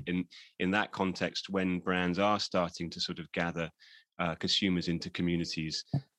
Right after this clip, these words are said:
these are useful tools to use to make sure that that interaction stays civil and, uh, and non-toxic.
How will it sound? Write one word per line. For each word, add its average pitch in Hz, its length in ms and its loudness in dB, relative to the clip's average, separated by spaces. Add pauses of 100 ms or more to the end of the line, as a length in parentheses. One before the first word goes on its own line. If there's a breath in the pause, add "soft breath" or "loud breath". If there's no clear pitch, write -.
(160)
these 95 380 4
are 87 320 2 (160)
useful 92 480 0
tools 82 720 -2
to - 140 -2
use 85 420 0
to - 100 -4
make 80 220 -2
sure 87 220 0
that 85 160 -4
that 82 220 0 (120)
interaction 82 840 0
stays 80 600 0
civil 82 580 0
and, 76 420 -4
uh, 80 180 0
and 82 180 -2
non-toxic. 80 640 -4